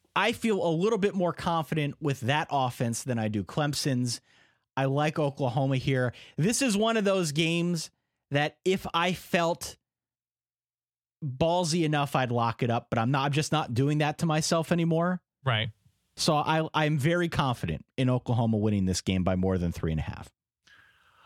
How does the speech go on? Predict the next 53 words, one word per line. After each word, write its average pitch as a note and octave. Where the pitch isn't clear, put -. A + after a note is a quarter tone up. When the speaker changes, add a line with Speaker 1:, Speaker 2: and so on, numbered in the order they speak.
Speaker 2:
I'm G#3
gonna C4
disagree F#3
just D3+
because F3
why C3+
not? A#2
I D3
like F#3+
Clemson's F3
defense D3+
a C#3+
lot. B2+
I B2+
like B2+
the B2+
fact C3
that B2+
they're B2
able A#2
to A#2
get A#2
much A#2+
better B2+
running A#2+
the B2+
ball C3+
later C3
on B2+
in B2+
the B2
season. B2+
They A#2
did A#2
a -
great A#2
job A#2
against A#2
South A2
Carolina, A#2
but A2
mind G#2+
you, G#2
that G#2
was G#2+
a A2
game C#3
that A#2
we A#2
saw A2
Deshaun G#2+
Watson A#2+
playing. A#2